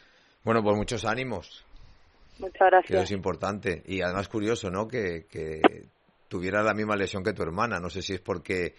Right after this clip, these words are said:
Speaker 1: ¿sois gemelas o mellizas?
Speaker 2: Sí, sí, gemelas.
Speaker 1: Pues, ¿la historia es, es así o no? Es
Speaker 2: <laughs>
Speaker 1: decir, que <laughs> cuando una llora, ¿la otra llora o no? <laughs>
Speaker 2: No, no, no, nunca hemos tenido la, las,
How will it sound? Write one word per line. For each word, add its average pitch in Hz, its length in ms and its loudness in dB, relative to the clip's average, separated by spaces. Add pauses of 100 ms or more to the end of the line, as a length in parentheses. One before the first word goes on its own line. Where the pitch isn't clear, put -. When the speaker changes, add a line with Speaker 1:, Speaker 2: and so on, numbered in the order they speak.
(180)
Speaker 1:
¿sois 127 220 -2
gemelas 135 640 2
o 95 80 -6
mellizas? 120 760 -4 (160)
Speaker 2:
Sí, 233 280 6
sí, 240 200 4
gemelas. 202 460 2 (340)
Speaker 1:
Pues, 85 400 -4 (540)
¿la 92 140 -4
historia 127 560 6
es, 123 260 0
es 113 220 -4
así 139 280 0
o 160 120 6
no? 101 240 -2 (1500)
Es 170 160 2
Speaker 2:
<laughs> - 0 -
Speaker 1:
decir, 139 420 6
que - 460 2 (160)
<laughs> - 180 -20
cuando 120 320 6
una 147 220 10
llora, 151 320 10
¿la 147 100 12
otra 143 220 8
llora 175 320 8
o 147 60 6
no? 110 240 2 (580)
<laughs> - 260 -4
Speaker 2:
No, 254 240 10
no, 254 140 8
no, 247 160 2
nunca 240 240 2
hemos 262 160 -2
tenido 240 320 -2
la, 233 140 8
las, 220 720 -4